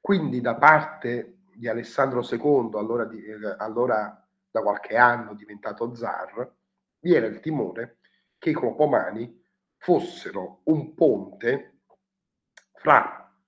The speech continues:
la gioventù e la causa nazionale polacca. E questo smonta anche un altro mito proposto da Putin, che è il mito dell'identità nazionale ucraina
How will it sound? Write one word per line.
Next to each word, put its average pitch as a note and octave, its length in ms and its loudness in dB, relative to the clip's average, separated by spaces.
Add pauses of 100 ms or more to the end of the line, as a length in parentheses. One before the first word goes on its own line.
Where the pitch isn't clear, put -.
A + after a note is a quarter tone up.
(1600)
la A2 180 -4
gioventù E3 840 2 (880)
e B2+ 120 -6
la B2 120 0
causa A2 360 -2
nazionale G#2+ 540 -4
polacca. - 560 -12 (680)
E - 100 -12
questo G3+ 280 6
smonta C#3+ 800 2
anche E3+ 340 6
un D3+ 100 4
altro C#3 600 2
mito C#3+ 500 -4
proposto B2 460 -6
da G#2+ 120 0
Putin, G#2+ 640 -10 (380)
che E3+ 120 -2
è D#3+ 40 2
il D#3 80 0
mito C#3 680 -2
dell'identità B2+ 680 -2
nazionale B2 920 0
ucraina B2+ 800 -4